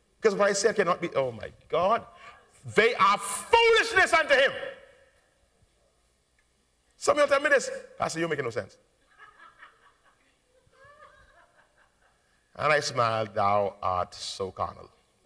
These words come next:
"Pastor, you make no sense." Yeah, because you carnal.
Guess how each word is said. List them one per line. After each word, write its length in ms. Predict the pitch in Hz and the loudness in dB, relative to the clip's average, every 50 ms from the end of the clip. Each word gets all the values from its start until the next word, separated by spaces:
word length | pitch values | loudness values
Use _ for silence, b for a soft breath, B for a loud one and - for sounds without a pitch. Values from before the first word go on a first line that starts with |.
| _ _ _ _ _ _ _ _ _ _ _ _ _ _ _ _ _ _ _ _ _ _ _ _ _ _ _ _ _ _ _ _ _ _ _ _ _ _ _ _ _ _ _ _ - | _ _ _ _ _ _ _ _ _ _ _ _ _ _ _ _ _ _ _ _ _ _ _ _ _ _ _ _ _ _ _ _ _ _ _ _ _ _ _ _ _ _ _ _ -6
"Pastor, 260 | - 139 - 156 180 | -4 -4 -2 -4 -4
you 40 | 180 | -4
make 140 | 165 160 | -4 -6
no 80 | 156 156 | -4 -4
sense." 180 | 156 160 - - | -4 -6 -6 -6
Yeah, 220 | 202 220 233 233 | -6 -6 -4 -4
because 280 | 233 233 - - 226 214 | -6 -8 -12 -12 -12 -14
you 100 | 254 269 | -12 -10
carnal. 360 | 262 254 247 247 233 208 | -10 -8 -8 -8 -8 -10